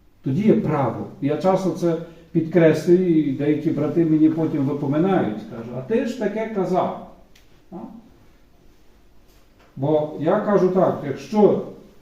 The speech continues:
немає любові, є право, закон. І тоді цим законом ми можемо тебе влупити, а? Як сидорову козу.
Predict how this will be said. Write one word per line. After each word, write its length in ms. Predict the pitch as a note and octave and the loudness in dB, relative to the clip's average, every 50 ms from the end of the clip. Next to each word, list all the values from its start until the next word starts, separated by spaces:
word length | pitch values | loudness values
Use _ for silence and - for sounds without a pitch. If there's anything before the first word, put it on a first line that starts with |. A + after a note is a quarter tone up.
| - - - | -16 -8 0
немає 580 | C#3 D#3 F3 F#3+ G3 F#3+ E3+ C#3+ C3 A#2+ A#2+ | 2 4 6 6 6 6 4 4 4 2 0
любові, 580 | B2+ D3+ - C#3+ F#3 G3+ G#3+ A3 A3+ B3 C4+ - - - - - - - - - - | 0 -2 2 4 4 6 6 4 2 0 -2 -4 -4 -8 -12 -16 -20 -20 -20 -16 -10
є 380 | A#2 B2 D3+ F3+ F#3+ G3 G3 F#3+ - - - - - | -6 -2 0 0 0 -2 -4 -8 -12 -16 -20 -20 -14
право, 800 | - A#2+ A#2 B2+ B2 A#2+ A2+ G#2+ A#2 A#2+ A#2 A#2 A#2 A#2 - - - - - - F#2+ G#2 | -8 -6 -4 -2 -2 -2 -2 -2 -4 -4 -4 -4 -6 -8 -12 -16 -18 -18 -18 -16 -10 -8
закон. 500 | C3+ C3+ C3 D3 C#3 B2 A2 G#2 - - - - - - _ _ _ _ _ _ _ _ _ _ _ _ _ _ _ _ - - _ _ - _ _ _ | -6 -6 -2 -2 0 0 0 -2 -6 -10 -12 -16 -20 -20 _ _ _ _ _ _ _ _ _ _ _ _ _ _ _ _ -20 -20 _ _ -20 _ _ _
І 100 | - C3+ | -10 -4
тоді 240 | B2 B2 C3+ C#3 D#3 | -2 -2 0 0 -2
цим 220 | - D3+ C#3 B2+ A#2 | -4 -4 -4 -4 -2
законом 420 | B2+ C3 - G3 G3 F#3+ F3 C#3 | -4 -2 0 0 2 2 2 0
ми 80 | C3 C3 | 0 -2
можемо 280 | C#3 D3 D3 C#3+ B2+ | -2 -4 -4 -6 -8
тебе 200 | A2+ - A2+ B2 | -8 -6 -4 -4
влупити, 440 | A#2+ A#2+ B2 A2+ - A#2 G#2 F#2+ - - - - D#3 | -2 -2 -2 -4 -4 -4 -6 -6 -8 -12 -14 -14 -16
а? 40 | E3+ - - - - - - | -16 -16 -18 -20 -20 -16 -14
Як 160 | B2+ A2+ - | -12 -12 -10
сидорову 360 | - D#3+ C#3+ C3+ C3 B2+ A#2+ A2+ | -8 -8 -6 -6 -6 -6 -8 -8
козу. 340 | - - F#3+ F3 - - | -10 -10 -12 -12 -12 -14